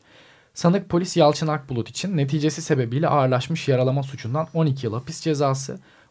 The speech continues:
Olaya karışan diğer sanıklar İsmail Koyuncu, Ramazan Koyuncu, Ebu Bekir Hardar ve Muhammed Vatansever için de nitelikli yaralama suçundan sekizer yıl hapis cezası istendi.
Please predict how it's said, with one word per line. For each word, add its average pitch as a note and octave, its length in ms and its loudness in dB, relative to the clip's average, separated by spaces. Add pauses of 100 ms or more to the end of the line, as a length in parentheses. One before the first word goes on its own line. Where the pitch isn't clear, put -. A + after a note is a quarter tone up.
Olaya F3+ 260 6
karışan D#3 400 4
diğer C3+ 200 4
sanıklar C3 540 -2 (340)
İsmail F3 420 4
Koyuncu, C#3+ 580 0 (800)
Ramazan C#3 420 4
Koyuncu, A2 440 -4
Ebu C3+ 260 2
Bekir C3 240 -2
Hardar C3+ 640 0
ve C#3 120 0
Muhammed C#3 460 2
Vatansever C3+ 520 -2
için B2 200 -8
de D#3 80 -2
nitelikli C3+ 400 -4
yaralama A#2 300 -2
suçundan - 360 -10
sekizer C3+ 480 -4
yıl D#3+ 120 -4
hapis C#3 280 -6
cezası G#2+ 440 -6
istendi. B2 540 -6